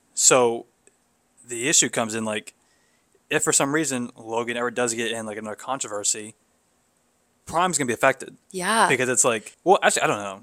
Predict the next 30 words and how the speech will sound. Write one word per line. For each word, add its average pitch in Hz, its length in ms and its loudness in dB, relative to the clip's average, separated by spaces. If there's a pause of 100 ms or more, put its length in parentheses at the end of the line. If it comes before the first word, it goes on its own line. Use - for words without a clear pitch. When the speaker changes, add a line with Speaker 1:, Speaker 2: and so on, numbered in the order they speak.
(200)
Speaker 1:
To 170 80 -2
be 156 60 4
honest, 160 220 2
I 123 60 0
feel 143 140 4
like - 100 -4
Prime's 123 180 0
kind 113 220 -6
of 107 40 -2
outgrown 107 360 -4
him 117 100 -4
already. 120 240 2
Speaker 2:
I 320 60 8
don't 370 100 8
know 392 80 6
if 370 80 -2
they'll, 302 180 2 (220)
like, 262 160 2
but, - 100 0
like, 262 200 2
it 254 120 0
would, 233 420 2 (840)
it - 260 4
would 214 200 0 (1000)
break, 185 360 0 (340)
you 214 100 -10
know, 190 100 -2
him 175 160 -6
and 160 140 -10
Prime. 117 440 -6